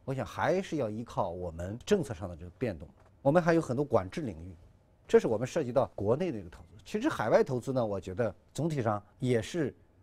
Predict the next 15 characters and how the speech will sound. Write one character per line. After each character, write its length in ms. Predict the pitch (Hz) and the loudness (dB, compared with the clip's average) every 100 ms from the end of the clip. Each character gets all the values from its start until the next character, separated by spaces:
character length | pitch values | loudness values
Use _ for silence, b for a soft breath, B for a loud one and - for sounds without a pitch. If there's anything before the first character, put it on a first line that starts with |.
| - | -10
值 200 | - 160 | -2 4
得 140 | 160 | 4
关 240 | 127 151 160 | 8 6 6
注 160 | 160 - - | -2 -6 -6
啊。 180 | 92 - _ _ _ - | -6 -8 _ _ _ 0
海 180 | 170 | 4
外 100 | 233 | 6
投 120 | 147 151 | 6 2
资 160 | 165 - | 0 -2
涉 160 | 160 | -4
及 80 | 131 | -2
到 100 | 127 | -2
的 160 | 110 - | -2 -6
产 300 | - 87 139 | -6 -4 -4
品 240 | - 101 | -6 -8